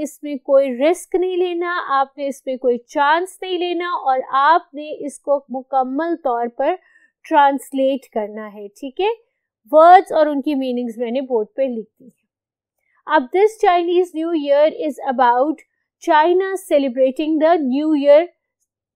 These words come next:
every year, ठीक है? आपको पता है चाइनीज जो हैं वो अपने ट्रेडिशंस को ज़्यादा फॉलो करते हैं as compared to us, जो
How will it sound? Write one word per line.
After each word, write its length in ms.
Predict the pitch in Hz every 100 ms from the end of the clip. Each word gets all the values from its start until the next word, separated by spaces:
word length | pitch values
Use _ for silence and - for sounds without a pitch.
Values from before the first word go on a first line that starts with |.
| _ _ -
every 400 | 294 277 269 294
year, 200 | 240 202 214 _
ठीक 220 | 311 277
है? 60 | 359
आपको 340 | 320 294 311
पता 240 | 330 320 370
है 80 | 349
चाइनीज 760 | - 277 262 277 339 392 -
जो 120 | 330 311
हैं 280 | 302 294 311 _ _ _ 247
वो 140 | 339 - -
अपने 380 | 294 _ 320 359 -
ट्रेडिशंस 720 | 302 233 262 - - 381 359
को 140 | 330 285
ज़्यादा 340 | 262 233 254 277
फॉलो 260 | 262 240 240
करते 360 | 254 240 262
हैं 240 | 269 330 - - 240
as 500 | 262 302 339 311 - _ _ _ -
compared 440 | 285 254 269 269 269
to 60 | 320 - 294
us, 200 | 294 330 - - 262
जो 180 | 285